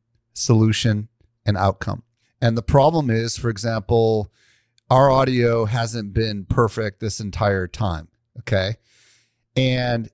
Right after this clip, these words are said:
agitating it means some of you might not have been able to hear everything Michael said. <laughs> The solution is you need a higher speed internet access.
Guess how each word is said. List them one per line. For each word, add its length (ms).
agitating 680
it 120
means 360
some 160
of 120
you 140
might 240
not 160
have 80
been 120
able 200
to 80
hear 340
everything 680
Michael 420
said. 500
<laughs> 300
The 120
solution 560
is 420
you 180
need 260
a 100
higher 420
speed 760
internet 380
access. 800